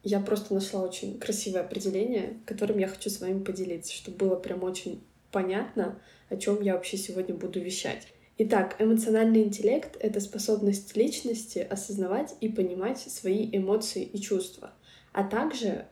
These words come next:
э, всё это видеть у других людей и использовать эти навыки во взаимодействии с этими другими людьми. И первый пункт, на котором я бы очень хотела остановиться, я считаю, что он вообще ключевой в том, какими мы вырастаем, и в том,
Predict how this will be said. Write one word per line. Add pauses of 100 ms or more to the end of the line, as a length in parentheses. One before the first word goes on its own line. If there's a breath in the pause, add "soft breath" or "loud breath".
(120)
э,
всё
это
видеть
у
других
людей
и
использовать
эти
навыки
во
взаимодействии
с
этими
другими
людьми. (460 soft breath)
И
первый
пункт, (140)
на
котором
я
бы
очень
хотела
остановиться,
я
считаю,
что
он
вообще
ключевой
в
том,
какими
мы
вырастаем,
и
в
том,